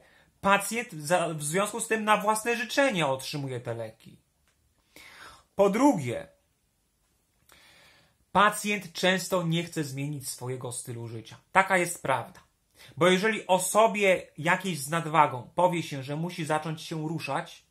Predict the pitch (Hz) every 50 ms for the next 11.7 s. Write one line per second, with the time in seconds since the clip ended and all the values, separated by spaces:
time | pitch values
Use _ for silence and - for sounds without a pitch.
0 | _ _ - 151 139 131 156 170 170 165 156 135 127 123 156 165 165 170 185 175
1 | 170 170 170 170 175 160 160 165 156 151 143 - - - 113 107 - - _ _
2 | _ - _ - 143 156 160 160 160 147 - - 147 143 147 147 151 147 151 143
3 | - 143 139 139 127 - - - 131 127 123 120 117 117 127 156 175 165 170 156
4 | 160 - - - - - 135 147 143 151 151 123 127 139 139 180 196 202 214 -
5 | - 190 175 165 202 185 185 170 143 139 147 156 170 185 196 185 202 190 - 185
6 | 175 160 160 - - - - - - - - - 180 175 165 139 135 123 165 156
7 | 160 170 185 196 190 - - 196 202 196 196 - - - 147 - - 175 175 175
8 | 175 165 - 160 165 165 165 165 - 175 180 190 190 180 - - 196 196 196 196
9 | - - - - 180 180 175 170 170 - - - - 185 180 170 - - 175 165
10 | 160 165 156 - 156 139 127 113 110 - - - _ _ _ _ _ _ _ -
11 | _ - 127 135 190 196 - 226 - - 226 214 196 175